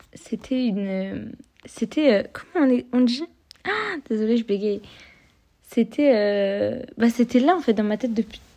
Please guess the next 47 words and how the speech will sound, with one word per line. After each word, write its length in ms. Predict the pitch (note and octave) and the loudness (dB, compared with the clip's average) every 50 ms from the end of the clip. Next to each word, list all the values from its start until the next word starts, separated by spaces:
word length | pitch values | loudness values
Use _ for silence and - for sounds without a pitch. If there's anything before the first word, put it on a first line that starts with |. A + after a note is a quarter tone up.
| - - | -16 -8
tellement 380 | - D#4+ D#4+ D4+ D4 C#4 C4+ | -4 -2 0 0 0 0 0
longtemps 320 | C4 C4 C4 B3+ D#4+ D#4 C#4 | 0 -2 -2 -2 -2 -4 -2
que 60 | - | -2
je 60 | A#3+ | -2
me 60 | A3+ | -4
suis 200 | G#3+ - - A#3 | -4 -4 -8 -8
dit 60 | C4+ | -8
qu'en 120 | C4+ - G#3+ | -8 -10 -6
fait, 160 | G#3+ A#3+ A#3 - _ _ _ - _ - | -6 -6 -6 -8 _ _ _ -20 _ -8
il 160 | G#3+ G3 G3+ | -6 -4 -4
était... 420 | G3+ G3 G3+ G#3+ G#3 G3+ G3+ A3 G#3 - - - - - _ _ | -4 -4 -4 -4 -4 -4 -4 -6 -10 -16 -20 -20 -20 -20 _ _
Enfin, 220 | - A3+ A3+ - _ _ _ _ _ - | -6 -6 -6 -8 _ _ _ _ _ -4
voilà, 320 | A#3+ A3 B3+ C#4+ C#4+ D4+ | -2 0 0 2 4 4
il, 200 | C#4 B3 G#3+ - | 4 4 2 -2
il 60 | B3 A#3 | -4 0
fallait 280 | - C4 B3+ D4 F#4+ F#4 F4 | 2 2 4 4 4 4 4
l'inscrire, 540 | D4+ C#4 C4+ C4 - - - - - C#4 C4 | 4 4 2 0 -2 -8 -6 0 0 2 2
en 120 | A#3+ A3+ | 2 2
fait, 160 | A3+ A3 A3 | 0 0 0
noir 200 | A#3 A3+ A3+ A3+ | 0 0 0 -2
sur 180 | - - - G#3+ | -4 -8 -8 -6
blanc. 260 | G#3 G#3+ B3 E4 F4 - - - - - - | -4 -2 -4 -4 -4 -10 -20 -20 -18 -8 -4
Et 80 | A3 G3+ | -2 0
bien 180 | G#3 A#3+ B3+ | 2 4 4
évidemment, 420 | B3 A3+ G#3 G3 G#3 G3 A3 C4 C#4 | 4 2 2 2 0 2 2 2 2
me 120 | B3+ A3 | 2 2
rapprocher 460 | G#3+ G#3+ G3 F#3+ - - G#3+ - B3 | 2 0 -2 -4 -4 -10 -8 -4 -2
de 60 | A#3+ | -2
ma 100 | G#3 F#3+ | -2 -2
religion. 500 | G3 F#3+ G3 F#3 F#3+ F#3 F#3 F#3 G#3 B3+ C#4+ - _ _ _ _ _ _ _ _ _ _ _ _ _ _ - - - - | -4 -6 -6 -6 -4 -4 -4 -4 -6 -8 -8 -12 _ _ _ _ _ _ _ _ _ _ _ _ _ _ -20 -20 -8 -2
Mais 340 | A#3+ A3+ G3+ F#3 F#3+ - - - - _ - | 0 0 0 0 -4 -6 -10 -16 -20 _ -8
voilà, 340 | - A3 G#3+ G3 - - - - - | -2 0 0 0 -2 -4 -10 -10 -10
je 60 | G#3 | -10
voulais 300 | G3 G#3 G3 F#3+ G#3 G#3 | -8 -4 -2 0 0 0
juste... 300 | G3+ A3 B3+ B3 - G#3+ | 2 0 0 0 0 -2
Vu 260 | G3 F#3+ G3 A#3 B3+ | 0 0 0 0 -2
que 120 | A#3 A#3 | 0 2
là, 140 | A#3 A#3 A#3 | 0 2 2
on 80 | G#3+ G3+ | 0 -2
va 120 | G3+ G3+ | -2 -4
parler 300 | F#3+ G3 G3+ G#3 G#3 A3 | -4 -4 -4 -2 -2 -2
de 80 | G#3 G#3 | -2 -2
mon 100 | G3+ G3+ | -4 -4
cheminement 420 | G3 - - G#3 G3+ G3 G3 G3 | -6 -6 -6 -4 -4 -4 -4 -4
vers 180 | F#3+ G3 F#3+ F#3+ | -4 -4 -4 -4
le 80 | F#3+ | -6
voile, 280 | F#3 F#3+ A3 A#3 A#3 | -4 0 0 0 0